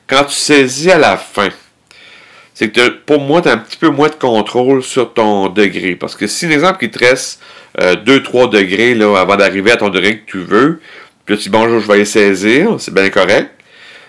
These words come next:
Mais pour moi, t'as peut-être un petit peu plus de chance ou de malchance de, de passer ta cuisson. Donc, c'est, c'est pas grave de passer une cuisson de trois, quatre degrés ou cinq degrés, c'est pas un drame.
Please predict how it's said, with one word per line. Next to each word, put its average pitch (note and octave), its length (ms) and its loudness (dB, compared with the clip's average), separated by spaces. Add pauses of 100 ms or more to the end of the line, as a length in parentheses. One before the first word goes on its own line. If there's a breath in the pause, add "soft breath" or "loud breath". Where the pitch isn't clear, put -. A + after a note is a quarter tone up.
(160 loud breath)
Mais G2+ 140 0
pour A#2+ 200 -2
moi, D3+ 120 2
t'as D3 140 2
peut-être B2+ 160 0
un A2+ 100 2
petit - 240 -14
peu E3 160 0
plus D3+ 260 0
de A#2+ 140 4
chance D3 640 -2
ou G#2+ 140 -4
de G2 100 2
malchance A2+ 720 0
de, G#2+ 360 2 (500 loud breath)
de G#2 160 0
passer B2+ 440 2
ta A2 120 0
cuisson. - 360 -8 (640)
Donc, F2+ 200 -4 (480 loud breath)
c'est, - 140 -8 (340)
c'est - 140 -12
pas F2 120 0
grave C3+ 300 2
de A#2+ 80 0
passer A2 320 0
une A2 80 -8
cuisson B2+ 340 -2
de A2+ 80 4
trois, A2 260 0
quatre A2 200 0
degrés G2+ 460 0
ou G#2+ 100 -2
cinq G#2 280 -2
degrés, G2 420 0
c'est F2+ 160 -4
pas A2 180 0
un G#2 100 2
drame. G2+ 460 -2